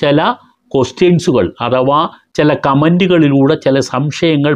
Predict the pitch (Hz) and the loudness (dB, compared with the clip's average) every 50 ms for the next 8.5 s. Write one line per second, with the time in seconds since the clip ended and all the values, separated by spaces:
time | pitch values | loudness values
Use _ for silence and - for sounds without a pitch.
0 | - _ - 127 131 151 165 180 208 185 151 127 - - - 143 120 110 113 117 | -4 _ -2 0 0 2 2 2 2 2 2 0 -2 -2 -2 -2 0 0 -2 -2
1 | 107 101 92 101 - - - - - - - 160 190 202 208 - - 165 147 160 | 0 0 0 0 -2 -6 -12 -20 -20 -10 -6 -4 -2 0 0 0 0 0 0 0
2 | 180 175 165 165 151 156 - 185 180 180 - - 160 135 135 147 165 170 165 151 | 0 0 0 -2 -2 0 0 -2 -2 -2 -2 -2 0 0 2 2 2 2 0 -2
3 | - - 180 175 170 170 - - _ _ _ 131 131 143 165 170 190 196 196 196 | -2 -2 0 0 0 -2 -6 -12 _ _ _ -2 0 2 2 2 2 2 2 2
4 | 185 190 208 214 202 190 190 147 139 151 147 151 156 151 147 151 165 143 - 135 | 2 2 2 2 2 2 0 0 0 0 0 -2 -2 -2 0 -2 -2 -2 -2 -4
5 | 120 131 139 123 - - 147 147 143 147 147 147 147 143 - 127 113 131 147 147 | -4 -4 -4 -6 -4 -2 0 0 0 0 0 -2 -2 -2 -2 -2 0 0 0 0
6 | 139 117 107 104 117 127 135 - - - - _ _ 117 117 127 135 139 143 147 | 0 -2 -2 -2 -2 -2 -2 -4 -10 -18 -20 _ _ 0 2 2 4 4 4 2
7 | 151 - - 131 120 127 143 160 175 170 170 143 131 139 135 - - - 135 110 | 0 -2 -2 0 0 2 2 2 2 2 2 2 2 0 0 0 0 0 0 2
8 | 110 117 117 120 131 131 139 143 156 | 2 2 2 2 2 2 2 0 0